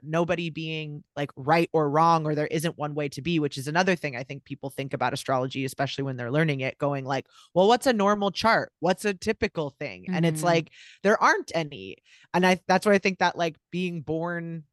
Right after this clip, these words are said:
Speaker 1: at the time is the, like, the best way to think about rising sign, because it's like, you're just born when you're born. You weren't born and now you are. Like,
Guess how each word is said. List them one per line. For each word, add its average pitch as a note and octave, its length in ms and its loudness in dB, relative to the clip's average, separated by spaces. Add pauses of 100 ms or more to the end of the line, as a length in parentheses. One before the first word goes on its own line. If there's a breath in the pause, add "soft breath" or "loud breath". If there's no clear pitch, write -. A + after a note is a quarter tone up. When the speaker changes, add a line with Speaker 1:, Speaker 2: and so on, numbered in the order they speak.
(120)
Speaker 1:
at F3 240 4
the F3 80 2
time E3 580 0
is D#3 300 -2
the, D#3 480 -2 (180)
like, D3+ 420 -4 (580)
the F#3 100 4
best F3 240 2
way F3+ 120 2
to F3 80 2
think E3+ 240 -4
about F3 240 2
rising D#3+ 380 -2
sign, A3+ 300 -4
because F#3 300 -4
it's F3 180 -8
like, E3+ 260 2 (380 soft breath)
you're F#3+ 100 6
just C4+ 240 2
born C4+ 240 6
when C4+ 140 -2
you're A3+ 100 0
born. F3+ 440 -2
You F3 140 -4
weren't A3 220 -2
born B3+ 400 -2
and F#3 100 -4
now A3 100 0
you A#3+ 180 -2
are. F#3 480 -2
Like, F#3+ 300 -4